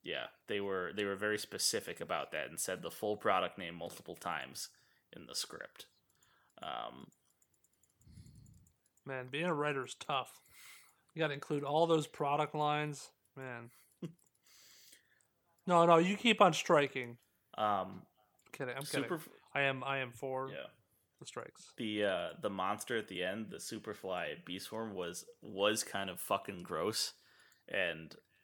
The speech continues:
Speaker 1: horrific.
Speaker 2: That was wild. I, yeah, that was, like, Akira levels of, like, like, body horror. Just, like, you step on a animal and it conf-, it, like,
Speaker 1: Mer-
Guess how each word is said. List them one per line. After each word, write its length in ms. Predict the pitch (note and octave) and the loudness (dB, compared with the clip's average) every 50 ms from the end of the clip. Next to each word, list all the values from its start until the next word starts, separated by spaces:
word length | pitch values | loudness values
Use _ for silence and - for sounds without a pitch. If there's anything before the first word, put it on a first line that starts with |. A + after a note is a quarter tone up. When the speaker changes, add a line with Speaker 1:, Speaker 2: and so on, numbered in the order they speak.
| _ - | _ -14
Speaker 1:
horrific. 640 | - - G#2 E2+ D#2+ E2 - - A2 A2 - - - - _ _ _ _ _ _ _ _ _ _ _ _ _ _ _ _ _ _ _ _ _ - _ - | -8 -6 -4 -4 -4 -4 -2 -2 -2 -2 -2 -4 -16 -20 _ _ _ _ _ _ _ _ _ _ _ _ _ _ _ _ _ _ _ _ _ -20 _ 0
Speaker 2:
That 140 | D3+ E3+ F#3+ G3+ | 6 8 10 10
was 160 | G3+ E3+ E3 | 10 8 6
wild. 480 | D3+ D3 D#3 D#3 D#3 D#3 D3+ C#3+ C#3+ D3 | 6 10 12 12 12 12 12 12 10 8
I, 220 | D#3 D#3+ E3+ - - - | 6 4 4 2 -2 -4
yeah, 480 | - E3 E3 E3+ E3+ E3 D#3 D3 D3+ D#3+ | 4 8 10 12 12 12 10 8 8 8
that 160 | E3 F3 G#3 B3 | 10 10 10 10
was, 180 | B3+ A3 F3+ | 10 8 8
like, 280 | F#3 F#3 E3 D#3 D3+ - - | 8 8 8 8 4 2 0
Akira 580 | E3+ D#3+ - - - - - G#3 G3 G3 F#3 E3+ | 0 0 -2 -4 -6 2 6 10 12 12 12 12
levels 460 | D#3+ D#3 D3+ D3 D3+ D3 D3 C#3 C3+ | 12 10 10 10 8 6 4 4 4
of, 140 | D3 C#3 C3+ | 2 2 2
like, 380 | C#3 C#3 C3 B2+ A#2+ - - _ _ _ _ _ _ - - - _ - | 4 4 4 4 2 0 -6 _ _ _ _ _ _ -20 -20 -16 _ 0
like, 280 | D#3 D3+ C#3 C3 B2+ - | 2 2 2 2 4 8
body 400 | D#3 D3+ D#3+ E3 F3 E3+ D#3+ C#3 | 12 12 12 12 12 12 8 6
horror. 500 | A#2 D3+ D#3 D3+ D#3 D3 C#3 C3+ C3 B2+ | 6 8 8 10 10 10 8 6 4 2
Just, 240 | C3+ D#3 C#3+ - - | 2 2 2 4 4
like, 220 | D#3+ C#3+ C#3 B2+ - _ _ - - - - - _ - | 4 4 4 2 -4 _ _ -20 -20 -20 -20 -18 _ -4
you 140 | D#3 D#3 D3 | -2 0 2
step 560 | - - - - - - F3 F3 F3+ F3+ - - | 2 2 2 2 6 8 8 8 8 8 6 8
on 540 | F3 E3+ E3 E3 E3 D#3+ D#3 D#3 D#3 D#3 - - | 10 12 12 12 12 10 8 6 2 0 -2 -2
a 140 | E3 D3 C#3+ - | -2 -2 -2 -2
animal 600 | C3+ C#3+ D3 D#3 D#3 E3 E3+ E3+ E3+ E3+ F3 F3+ - | 0 0 2 2 2 2 2 2 2 2 2 0 -2
and 120 | D#3 D3 D3 | -2 -2 0
it 240 | D3 C#3+ C#3+ - - | -2 -2 -4 -6 -6
conf-, 440 | - F3+ D#3 C#3 C3 - - - D#3+ | -2 -2 0 -2 -2 -6 -10 -10 -8
it, 140 | D#3+ D3 | -8 -6
like, 180 | C#3+ D3 C#3+ C#3 C#3+ C#3 C3 B2+ - | -4 -6 -6 -8 -8 -12 -16 -14 -10
Speaker 1:
Mer- 300 | - G#2+ G#2 G#2 G2 - | -8 -4 -2 -2 -2 -2